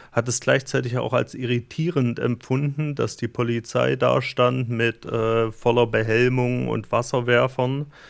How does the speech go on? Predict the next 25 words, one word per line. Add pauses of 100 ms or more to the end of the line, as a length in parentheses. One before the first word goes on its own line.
(360)
ähm, (260)
um
quasi
Vorsorge
zu
tragen. (760)
Und
ich,
äh, (420)
mag
dieses
Zitat
vom
Oberbürgermeister
Frank
Thilo
Becher
von
der
S
P
D, (320)
der
gesagt
hat,